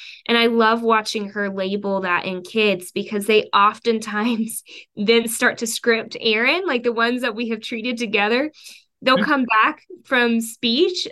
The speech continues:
Speaker 1: uh, a couple weeks later, and they'll go, "Ah, da, idea." And I'm like, "Aha, I found it. There's Erin's <laughs> script," which is what she helps label that phase of, of problem solving for them. And I love watching that, because that's so much more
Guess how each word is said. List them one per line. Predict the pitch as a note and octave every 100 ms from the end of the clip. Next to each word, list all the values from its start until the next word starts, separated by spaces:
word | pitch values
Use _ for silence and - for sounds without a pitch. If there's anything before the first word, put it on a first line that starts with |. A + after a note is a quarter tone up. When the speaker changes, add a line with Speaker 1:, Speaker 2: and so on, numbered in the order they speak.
| -
Speaker 1:
uh, | A#3+ A3+ -
a | A3+
couple | B3+ A#3+
weeks | B3+ B3 A#3+
later, | A3+ A3+ C4+ D4+
and | D4 B3+ A#3+ A#3
they'll | A#3 A#3 A#3 -
go, | A3+ A3+ A3 A3 _ _ _ -
"Ah, |
da, | B3 G#4+ C#5
idea." | B3 B3 B3+ B4 G#3 A3+ A3+
And | C#4+
I'm | C#4
like, | B3 G#3
"Aha, | A#3+ F4+ F#4 G#3+
I | G#3+
found | A3+ D#4+ F4 C#4
it. | B3+ - -
There's | G#3+ A3+ B3
Erin's | C4 D#4+ F4+ - A#4 - D4+ - G#4+ -
<laughs> | A#4+ - -
script," | - - G4 A#4+ E4 -
which | E4+ D#4 -
is | D#4
what | C#4+ D4+ D#4
she | F4 D#4+ D#4+ _ _ _ -
helps | E4+ -
label | D4 C4+ C#4+ F4 F4+ D#4 B3
that | A3+ -
phase | - C#4+ C4 E4 C4 G3 G3 -
of, | A3 A3 G#3 G3+ A3+ _ _ _ _
of | A#3 A3+
problem | - A#3 D#4 D4+
solving | C4+ A3 G#3
for | G3+ G3+
them. | G3 F#3+ -
And | A3+
I | A3
love | A3 A#3 A#3+ B3+
watching | A#3 A3+ B3 - B3+
that, | G#3+ F#3
because | A3+ B3 A#3
that's | B3 B3
so | - - C4+ B3
much | C4+ C4+ -
more | B3+ A#3 A3+ A3+ A3+